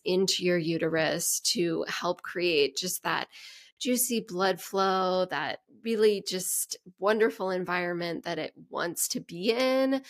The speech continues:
to get all the nutrients and vitamins and antioxidants and hormones that it needs to do what it's supposed to in order to help you make a baby.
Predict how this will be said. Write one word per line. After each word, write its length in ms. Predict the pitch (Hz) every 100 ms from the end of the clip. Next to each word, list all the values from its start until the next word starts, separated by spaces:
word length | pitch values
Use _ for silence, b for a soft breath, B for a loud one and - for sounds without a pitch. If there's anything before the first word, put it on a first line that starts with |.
| B B -
to 100 | -
get 160 | 196 175
all 220 | 185 196
the 100 | 175
nutrients 1120 | 185 233 233 247 220 208 196 185 180 180 -
and 200 | - -
vitamins 960 | 214 226 208 190 190 180 175 170 170 -
and 140 | -
antioxidants 920 | - - 139 214 - - 202 180 185
and 100 | 185
hormones 800 | 165 180 180 175 170 170 170 - - B B B
that 100 | 240
it 140 | 196 226
needs 540 | 262 277 233 208 -
to 160 | - 180
do 240 | 202 196
what 120 | 185
it's 160 | 175 -
supposed 460 | - - 180 - -
to 220 | 202 202
in 160 | -
order 320 | - 190 170 170
to 60 |
help 280 | 214 - -
you 100 | 151
make 200 | 143 -
a 40 |
baby. 400 | - 98 - -